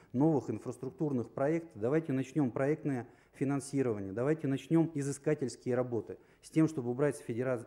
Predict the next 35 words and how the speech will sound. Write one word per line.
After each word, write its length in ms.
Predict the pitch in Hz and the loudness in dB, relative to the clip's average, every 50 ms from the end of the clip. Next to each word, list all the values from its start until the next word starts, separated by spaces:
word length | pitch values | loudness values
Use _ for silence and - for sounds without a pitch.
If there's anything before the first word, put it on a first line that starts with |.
| - - | -14 -20
с 100 | - - | -20 -14
федераль-, 460 | - 110 110 120 127 131 123 123 - | -10 -4 -2 0 0 0 -2 -2 -6
э, 360 | 113 113 110 110 104 110 - - - | -6 -8 -8 -8 -8 -10 -14 -14 -4
центра 360 | - 160 156 147 - 127 120 | 0 0 0 2 0 -2 -4
деньги. 440 | 110 110 117 101 95 90 92 - - _ _ _ _ _ _ _ _ _ _ _ _ _ _ | -2 -2 -2 -2 -4 -6 -8 -12 -16 _ _ _ _ _ _ _ _ _ _ _ _ _ _
Такая 340 | 135 123 - 185 190 196 180 | -2 0 2 2 4 4 4
же 100 | 151 139 | 2 0
ситуация 600 | - - 131 110 - 135 156 165 156 - 135 120 | -2 -2 -4 -2 0 0 0 0 -2 -2 -2 0
у 40 | 123 | 0
нас 220 | 139 143 135 - | 0 0 -2 -4
в 80 | 127 135 | -6 -6
А 40 | 123 | -4
П 120 | - 139 | -4 -6
К. 320 | - - 135 113 87 80 - - _ _ _ _ _ | -6 -2 -2 -2 -2 -4 -8 -14 _ _ _ _ _
То 60 | 127 | -8
есть 120 | 113 - | -6 -2
у 60 | 135 | 2
нас 220 | 147 160 156 156 143 | 2 2 2 0 -2
идёт 240 | 127 143 135 - 143 | -4 -4 -4 -2 0
явный 340 | 147 170 165 151 143 139 | 2 2 2 2 2 0
перекос 540 | 123 - 143 139 147 143 - 170 151 147 - | -2 -2 -4 -4 -4 -4 0 -2 -2 0 0
между 320 | 135 135 135 131 123 131 127 | -2 -2 -2 0 -2 -4 -4
крупными 500 | - 175 185 170 170 - 127 123 120 117 | 0 0 0 0 2 0 0 0 0 0
агрохолдингами. 1000 | 120 127 123 120 120 113 - - 165 165 160 139 127 117 104 110 98 92 90 - _ _ _ _ | 0 -2 0 0 -2 -4 -2 0 0 2 2 2 0 0 0 -2 -4 -4 -8 -12 _ _ _ _
Спасибо, 520 | - - - 139 127 - - 175 160 147 | -16 -4 -2 -2 -2 -2 -4 -2 0 -2
что 180 | - - - 131 | -2 -2 -2 -2
они 160 | 123 123 120 | -2 -2 -2
встали 320 | 117 - - 147 139 127 127 | -4 -4 -2 -2 0 0 0
на 240 | 123 127 139 135 | 0 0 -2 -2
ноги. 260 | 127 113 98 95 95 98 | -2 -4 -4 -6 -8 -6
Они 180 | - 110 120 127 | -4 -2 -2 -2
действительно 540 | 123 131 - - - 180 170 147 131 123 113 | -4 -6 -8 -6 -6 -4 -2 0 -2 -2 -2
создали 420 | - 135 127 117 120 135 127 120 | -2 -4 -4 -2 0 2 2 4
рабочие 540 | 117 117 123 120 127 135 120 - - 117 113 | 2 2 2 0 0 -2 -2 -2 -4 -4 -4
места, 400 | 120 120 120 - - 165 170 170 | -4 -4 -4 -4 -2 -2 -2 -4